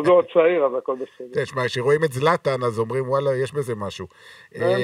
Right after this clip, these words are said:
Speaker 1: ביניהם שום, אין ביניהם שום הבדל מבחינת, לא שהם, אה, אותו דבר, אלא שחקן, ווינר, שמאמין בעצמו, ההפך, זלאטן עבר פציעה קשה,
Speaker 2: נכון,
Speaker 1: ברוך השם, טאץ'
Speaker 2: נכון.
Speaker 1: הוא בריא, אה, מקצוען, יודע להתאמן טוב, לשמור על עצמו, הכל בסדר.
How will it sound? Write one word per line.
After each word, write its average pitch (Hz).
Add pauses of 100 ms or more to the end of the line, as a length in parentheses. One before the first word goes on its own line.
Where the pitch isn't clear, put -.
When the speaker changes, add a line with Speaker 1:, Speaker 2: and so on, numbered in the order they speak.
(120)
Speaker 1:
ביניהם 196
שום, 196
אין 196
ביניהם 208
שום 220
הבדל 202
מבחינת, 202
לא 185
שהם, 185
אה, 180 (560)
אותו 151
דבר, 180
אלא 160 (880)
שחקן, 156 (260)
ווינר, 208
שמאמין 160
בעצמו, 180
ההפך, 185 (120)
זלאטן 160
עבר 156
פציעה 160
קשה, 156 (120)
Speaker 2:
נכון, 131 (120)
Speaker 1:
ברוך 143
השם, 156
טאץ' 156
Speaker 2:
נכון. 135
Speaker 1:
הוא 151
בריא, 160 (760)
אה, 143
מקצוען, 165
יודע 165
להתאמן 160
טוב, 180
לשמור 151
על 185
עצמו, 151
הכל 147
בסדר. 135